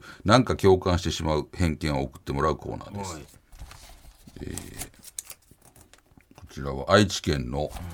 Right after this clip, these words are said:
Speaker 2: うん。
Speaker 1: えー、たまごちゃん。
Speaker 2: うん。
Speaker 1: えー、野茂英雄さんって尻相撲めちゃくちゃ強そう。
Speaker 2: <laughs> それで大きいか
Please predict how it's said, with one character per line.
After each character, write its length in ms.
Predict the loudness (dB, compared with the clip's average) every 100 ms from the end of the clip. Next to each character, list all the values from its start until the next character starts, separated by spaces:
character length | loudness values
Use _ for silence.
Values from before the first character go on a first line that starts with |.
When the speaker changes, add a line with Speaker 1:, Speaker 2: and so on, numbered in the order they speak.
| -12 -8
Speaker 2:
う 20 |
ん。 20 |
Speaker 1:
え 260 | -6 -4 -6
ー、 40 | 0
た 100 | 6
ま 180 | 8 8
ご 140 | 2
ち 140 | -4
ゃ 20 | -12
ん。 40 |
Speaker 2:
う 20 | -14 -20
ん。 20 | -18 -18 -18 -20 -20 _
Speaker 1:
え 680 | -4 -4 -4 -6 -6 -8 2
ー、 40 |
野 100 | 6
茂 160 | 8 10 10
英 40 | 12
雄 200 | 12 12
さ 200 | 8 6
ん 60 | 6
っ 20 |
て 280 | 0 -6 -6 _
尻 320 | -4 2 4
相 140 | 6 6
撲 200 | 6 2
め 120 | -4
ち 80 | -6
ゃ 40 |
く 100 | -4
ち 80 | -4
ゃ 40 |
強 260 | -4 -4 -4
そ 200 | 2 2
う。 40 | 4
Speaker 2:
<laughs> 40 |
そ 80 | 2 4
れ 80 | 4 4 4 2 0 -2 -6 -6 -10 -8 -6 -8 -12 -12 -12
で 100 | -10
大 140 | -12
き 120 | -6 -6
い 60 |
か 100 | -6